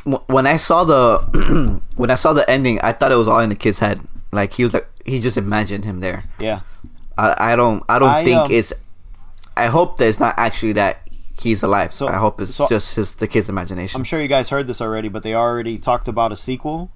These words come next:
Speaker 2: Now, I'm hoping that sequel's a
Speaker 1: Yeah.
Speaker 2: prequel.
Speaker 1: Yes, that's exactly, yeah.
Speaker 2: I'm hoping
Speaker 1: Yep.
Speaker 2: it's a
Speaker 1: I hope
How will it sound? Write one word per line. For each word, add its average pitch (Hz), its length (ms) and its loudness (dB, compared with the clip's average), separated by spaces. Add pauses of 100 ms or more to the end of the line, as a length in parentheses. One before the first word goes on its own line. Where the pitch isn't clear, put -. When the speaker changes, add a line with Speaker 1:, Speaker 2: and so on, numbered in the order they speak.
(120)
Speaker 2:
Now, 120 220 -2
I'm 156 180 2
hoping 170 320 2
that 135 160 -2
sequel's 151 320 -4
a 113 60 2
Speaker 1:
Yeah. 95 100 2
Speaker 2:
prequel. 101 460 -2 (1040)
Speaker 1:
Yes, 120 320 2 (100)
that's 117 180 0
exactly, 107 320 0
yeah. 107 100 0 (440)
Speaker 2:
I'm 139 140 0
hoping 175 260 0
Speaker 1:
Yep. - 60 4
Speaker 2:
it's - 60 -2
a 143 40 -4
Speaker 1:
I - 20 -4
hope - 60 -10